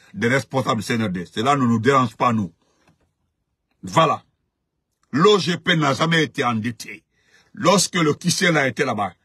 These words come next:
il a détourné de l'argent, il a été enlevé. Jamais dans la vie,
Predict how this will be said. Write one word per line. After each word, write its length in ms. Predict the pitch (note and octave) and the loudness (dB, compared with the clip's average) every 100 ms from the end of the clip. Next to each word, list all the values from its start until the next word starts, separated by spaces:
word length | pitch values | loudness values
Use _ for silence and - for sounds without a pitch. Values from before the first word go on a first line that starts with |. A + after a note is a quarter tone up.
| _ _ _ _ _ - | _ _ _ _ _ -8
il 140 | B2+ | 0
a 100 | C3+ | 0
détourné 460 | A2+ E3 E3+ D#3 C#3+ | 2 -2 -2 -2 -2
de 80 | A#2+ | 0
l'argent, 320 | B2 A#2+ C#3+ | -2 -2 -4
il 100 | A#2 | -2
a 80 | G#2+ | -4
été 200 | - A#2 | -4 -6
enlevé. 480 | G2+ F#2+ F#2+ G2 _ _ _ - | -6 -8 -10 -14 _ _ _ -12
Jamais 520 | G#2 - F3+ F3+ F3+ | -6 0 2 4 2
dans 140 | C#3 | 0
la 160 | C3 B2 | 0 0
vie, 340 | G#2+ C3+ A#2+ | -2 -8 -12